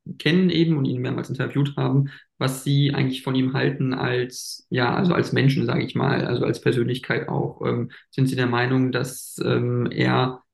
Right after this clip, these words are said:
weil ja damals von Angela Merkel zum Beispiel manchmal die Aussage getroffen wurde von Seiten der Amerikaner,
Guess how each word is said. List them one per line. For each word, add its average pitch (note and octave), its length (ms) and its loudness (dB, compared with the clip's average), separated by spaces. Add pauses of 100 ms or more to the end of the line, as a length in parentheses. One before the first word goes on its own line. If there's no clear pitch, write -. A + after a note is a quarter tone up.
weil A#2+ 140 2
ja A#2+ 100 2
damals B2 260 -2
von A#2+ 160 -4
Angela A#2+ 280 -2
Merkel B2 280 -2
zum C#3 140 -2
Beispiel C3 260 0
manchmal B2+ 320 0
die B2 80 -4
Aussage B2+ 460 -2
getroffen B2+ 380 -2
wurde B2+ 220 -4
von B2 200 -4
Seiten - 240 -2
der A#2+ 100 0
Amerikaner, B2+ 680 0